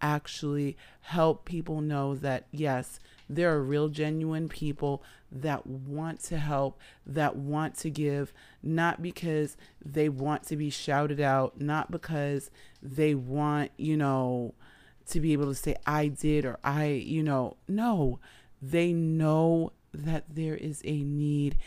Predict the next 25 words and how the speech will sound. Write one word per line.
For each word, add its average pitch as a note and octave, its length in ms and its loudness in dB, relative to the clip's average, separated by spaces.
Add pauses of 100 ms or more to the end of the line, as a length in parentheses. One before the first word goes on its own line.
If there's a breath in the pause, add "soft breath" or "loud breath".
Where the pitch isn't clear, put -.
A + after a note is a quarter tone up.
(260 loud breath)
and D#3 160 6
it - 160 4
needs C3+ 800 4
to C#3+ 120 2
be C3+ 180 0
filled. - 880 2 (560 soft breath)
So - 280 6
one E3+ 260 4
of G#3 160 2
the F#3 60 -2
things E3 380 -2
that D3 180 0
you D#3 240 0
can E3+ 260 2
do D3 360 0 (380 loud breath)
as D3+ 280 0
a E3 100 -2
person - 540 -8 (220)
is C#3+ 580 0 (400 soft breath)
look E3+ 380 2
for A#3+ 420 -2
in E3 220 0
your F3 160 0
local E3 600 0
area C3+ 560 2